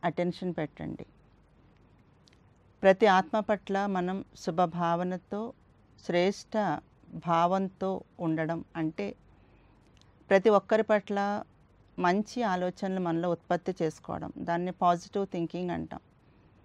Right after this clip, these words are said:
వాళ్ళు ఎలాంటి వాళ్ళైనా సరే, వాళ్ళ పట్ల మనం మంచిగా ఆలోచిస్తూ ఉంటే వాళ్ళ పట్ల మన యొక్క భావం మారుతుంది. వాళ్ళని ఒక శ్రేష్ఠ భావంలోకి ప్రతి ఒక్కరి పట్ల వెళ్తాం కాబట్టి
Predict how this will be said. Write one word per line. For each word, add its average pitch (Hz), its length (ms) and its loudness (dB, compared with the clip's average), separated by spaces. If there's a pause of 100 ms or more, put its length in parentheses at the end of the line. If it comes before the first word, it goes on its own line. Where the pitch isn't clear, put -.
(220)
వాళ్ళు 196 160 4
ఎలాంటి 202 380 2
వాళ్ళైనా 214 500 2
సరే, 185 320 -4
వాళ్ళ 180 240 0
పట్ల 180 640 -4
మనం 185 440 -4 (140)
మంచిగా 185 500 -2
ఆలోచిస్తూ 180 640 -4
ఉంటే 208 380 -8 (720)
వాళ్ళ 196 240 6
పట్ల 196 360 0
మన 214 200 0
యొక్క 196 160 -2
భావం 175 540 2
మారుతుంది. 165 500 -2 (400)
వాళ్ళని 175 220 -2
ఒక 175 140 -10
శ్రేష్ఠ 190 460 -2
భావంలోకి 190 720 -2
ప్రతి 175 260 -4
ఒక్కరి 175 300 -4
పట్ల 180 320 -6
వెళ్తాం 165 460 -4
కాబట్టి 160 560 -6